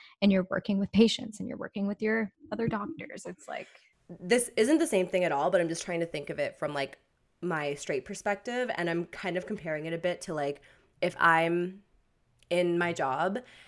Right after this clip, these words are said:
Speaker 2: and I have to, like, openly disclose my sex life to people.
Speaker 1: Mm.
Speaker 2: I think one of the reasons why this is such a struggle in the workplace specifically is, like, you're not supposed to talk about your sex life in your work.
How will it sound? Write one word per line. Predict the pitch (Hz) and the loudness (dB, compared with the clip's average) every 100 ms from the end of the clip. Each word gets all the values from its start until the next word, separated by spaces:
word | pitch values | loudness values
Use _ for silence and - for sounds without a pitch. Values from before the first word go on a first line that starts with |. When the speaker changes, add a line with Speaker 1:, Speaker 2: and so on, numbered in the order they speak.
| - | 0
Speaker 2:
and | 185 | 4
I | 170 | 4
have | 175 190 175 | 4 -2 -2
to, | 185 | 0
like, | 170 160 - | 0 -2 -4
openly | 165 165 165 160 | -6 -6 -4 -4
disclose | 165 - 151 147 - _ | -6 -6 -4 -4 -8 _
my | 156 | -4
sex | 156 151 147 - | -2 -2 -4 -6
life | - - | -10 -10
to | |
people. | - - - - 180 _ _ _ _ _ _ _ _ _ _ _ 285 | -14 -12 -10 -10 -10 _ _ _ _ _ _ _ _ _ _ _ -4
Speaker 1:
Mm. | 240 226 214 202 208 208 - _ _ - | 0 2 0 -2 -4 -6 -10 _ _ 0
Speaker 2:
I | 214 | 4
think | 220 214 | 4 2
one | 185 190 214 | 4 6 8
of | 247 | 8
the | 202 | 8
reasons | 180 170 175 | 8 4 0
why | 160 160 156 151 - | 4 4 4 2 -2
this | 156 - | -6 -6
is | 160 | -8
such | 165 170 | -6 -6
a | |
struggle | - 160 156 | -4 -2 -2
in | 156 | -2
the | 147 | -2
workplace | 151 156 185 - | -4 -4 -6 -6
specifically | 165 175 220 185 156 | -6 -4 -4 -2 -2
is, | 151 | -2
like, | 151 - | -2 -4
you're | 175 | -4
not | 180 | -2
supposed | 180 196 277 | 0 0 2
to | |
talk | 214 147 160 | 2 0 2
about | 143 | -2
your | 165 | -2
sex | - - - | -4 -4 -4
life | - - | -6 -4
in | - | -8
your | - | -4
work. | - - - | -4 -6 -12